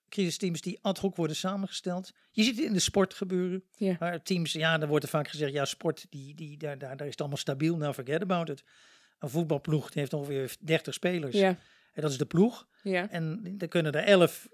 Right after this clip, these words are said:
Speaker 1: kunnen er op het veld staan. En die elf, daar wordt de helft tijdens de wedstrijd ook nog eens een keer ver-, eh, verwisseld vaak. Dus
Speaker 2: Ja.
Speaker 1: vijf mogen er gewisseld worden.
Speaker 2: Moet je nagaan, hè?
Speaker 1: Ja, wat dat betekent om met elkaar om te gaan.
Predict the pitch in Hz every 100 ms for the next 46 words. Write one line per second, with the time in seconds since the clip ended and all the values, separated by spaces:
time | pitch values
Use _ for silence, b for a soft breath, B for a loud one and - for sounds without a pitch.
0 | - 185 156 143 139 143 165 175 - 202
1 | 220 226 - 170 185 214 247 - 262 202
2 | 196 180 233 220 - 294 226 233 233 -
3 | 233 254 220 220 208 220 208 220 220 220
4 | 214 - 208 208 165 135 120 101 - -
5 | - - 196 202 202 190 196 196 185 170
6 | 143 131 117 - b b b b - 196
7 | 185 185 233 - 170 165 170 240 302 _
8 | - 202 196 143 147 165 185 180 151 -
9 | 185 170 160 156 156 147 147 220 208 170
10 | 143 147